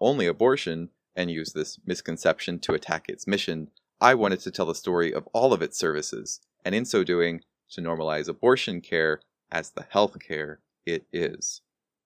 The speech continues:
Okay, yeah, I mean, that's a good argument. If you're gonna make that argument, it's, it's wrong, but, I mean, it's, it's a much more effective argument for more people. For me,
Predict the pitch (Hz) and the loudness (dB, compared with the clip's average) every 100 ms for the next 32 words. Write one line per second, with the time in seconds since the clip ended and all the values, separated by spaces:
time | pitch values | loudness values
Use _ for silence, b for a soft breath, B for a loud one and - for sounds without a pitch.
0 | _ _ _ _ _ 107 110 85 123 90 | _ _ _ _ _ -2 2 4 4 4
1 | 92 95 - 92 82 - 104 - 92 82 | 2 0 2 0 2 2 4 4 2 2
2 | 71 80 87 101 90 87 80 80 76 71 | -4 -4 0 0 0 -2 0 0 0 -4
3 | 71 73 _ _ _ _ - 78 - - | -10 -12 _ _ _ _ -10 -10 -10 -12
4 | - - 104 80 90 87 78 - 80 78 | -4 2 4 4 0 0 0 -4 -6 -4
5 | 78 76 73 - 85 82 80 - - - | -4 -6 -10 -12 -10 -6 -8 -8 -14 -18
6 | _ _ _ _ _ _ - 95 85 85 | _ _ _ _ _ _ 2 2 4 2
7 | - 80 80 78 78 - 87 82 80 76 | 2 0 0 0 -4 -4 -4 -2 -2 -2
8 | - 80 - - - - _ _ _ _ | -4 -10 -8 -8 -10 -12 _ _ _ _
9 | _ _ _ _ _ _ _ _ _ _ | _ _ _ _ _ _ _ _ _ _
10 | _ _ _ _ _ _ 127 165 139 123 | _ _ _ _ _ _ -2 -2 -4 -6